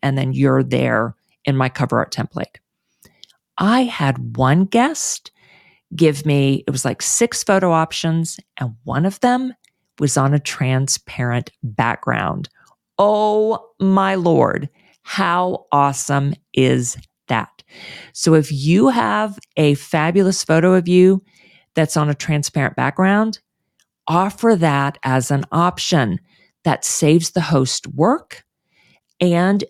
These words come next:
then you are assured that your image with the background remove is gonna look great instead of giving them one that may end up being a little bit fuzzy around the edges or something. You've picked one that looks great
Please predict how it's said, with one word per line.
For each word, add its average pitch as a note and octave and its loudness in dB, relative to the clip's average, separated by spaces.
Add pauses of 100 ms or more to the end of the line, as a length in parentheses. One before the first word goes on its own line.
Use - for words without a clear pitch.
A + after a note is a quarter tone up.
(120)
then D#3 0
you E3+ 4
are C#3+ 2
assured D#3+ 0 (500)
that C#3+ -2
your D#3 2
image D#3 2
with D#3 2
the D#3 -4
background C3+ -2
remove C3 2 (240)
is A#3+ 0
gonna A#3 0
look A#3+ 0
great A3+ 0 (280)
instead F#3+ 0
of E3 -2
giving G3+ 2
them F3 4
one D3+ 4 (300)
that - -2
may D#3 4
end D#3 2
up D#3+ 0
being D#3 4
a D#3 2
little D3 0
bit - -4
fuzzy D3 0
around C3+ 0
the C3+ -4
edges - -6
or - -10
something. - -6
You've E3+ 0
picked - -8
one C#3+ 2
that - -6
looks C3+ -6
great A2+ -4